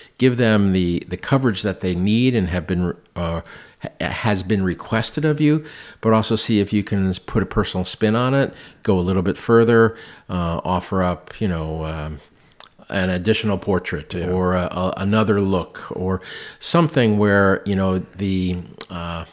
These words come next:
Speaker 1: you're being driven internally to excel, and that radiates through your pictures, and hopefully we'll speak to that editor and they'll say,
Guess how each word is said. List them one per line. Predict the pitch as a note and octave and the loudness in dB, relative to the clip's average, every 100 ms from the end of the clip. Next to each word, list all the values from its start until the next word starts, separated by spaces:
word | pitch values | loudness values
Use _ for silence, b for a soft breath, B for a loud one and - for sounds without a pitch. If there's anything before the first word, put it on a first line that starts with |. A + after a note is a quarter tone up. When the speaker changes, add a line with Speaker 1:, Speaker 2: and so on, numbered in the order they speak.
| B B B B B - - | B B B B B -20 -12
Speaker 1:
you're | A2+ A2+ C3+ | 0 4 6
being | B2+ A#2+ A2 G#2 F#2+ | 6 2 2 2 0
driven | F2+ G2 A2 G2+ F#2+ F#2 F#2 B B _ | -2 4 6 6 4 2 0 B B _
internally | G#2 F#2+ - C#3 A2+ F2+ E2+ F2 B B B B | 0 0 2 4 4 2 0 -4 B B B B
to | - G#2+ | -2 0
excel, | F#2 - G#2+ E2 D2+ D#2 - | 0 0 0 0 -2 -8 -10
and | F2+ F#2 | -4 -2
that | G2 G2 | 0 0
radiates | G2 G#2+ G#2 G2 F2 - | 2 2 2 0 -2 -6
through | - | -6
your | F2 F2 | -4 -4
pictures, | G2+ F2+ F2+ F2+ F2 | -6 -6 -6 -6 -6
and | - F2+ | -6 -4
hopefully | E2+ G#2 - G2 | -2 -2 -2 -2
we'll | F2+ | -2
speak | - C#3 C#3+ | -2 -2 -2
to | G#2+ | -2
that | F2 E2 | -2 -2
editor | F2 F2 G2 A#2+ | -2 0 2 2
and | F#2+ | 2
they'll | F#2+ F#2 | 0 0
say, | F2+ | -4